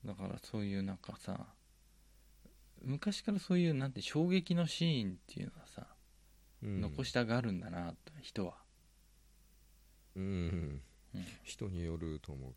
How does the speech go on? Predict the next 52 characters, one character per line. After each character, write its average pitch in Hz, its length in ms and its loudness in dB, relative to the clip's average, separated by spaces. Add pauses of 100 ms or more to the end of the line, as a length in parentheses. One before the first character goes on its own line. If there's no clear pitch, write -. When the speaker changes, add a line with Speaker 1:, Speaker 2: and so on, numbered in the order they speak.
Speaker 2:
け - 60 -18 (140)
ど 90 60 -6
ね。 80 60 -6 (1500)
う 110 40 -10
ん。 - 40 -8
Speaker 1:
ま 95 60 -4
あ 90 40 -6
な 90 120 -6
ん - 20 -8
か、 - 240 -6 (760)
ね、 - 240 -4 (1300)
ラ 107 180 2
ノ 120 180 8
ベ 120 100 10
の 117 140 6
挿 117 360 2
絵 117 40 6
み 117 120 6
た 98 160 2
い 87 60 2
な 87 100 0
の 85 220 -2
い 87 40 -4
っ - 80 -6
ぱ 92 100 0
い 95 40 2
み 92 120 0
ん - 20 0
な 92 80 -2
描 - 180 -4
い 104 60 -4
て - 100 -4
る 113 100 -4
よ。 - 80 -8 (340)
有 101 120 -4
名 90 180 -6
な 87 140 -10
画 - 120 -12
家 - 120 -18
さ - 140 -12
ん - 120 -16
も。 - 140 -16 (260)
昔 - 280 -12
か - 200 -12
ら。 120 120 -10
Speaker 2:
<laughs> - 600 -14
ラ 87 100 -2
イ 90 60 -2
ト 90 160 -8
ノ 82 120 -2
ベ 64 100 -8
ル？ - 60 -16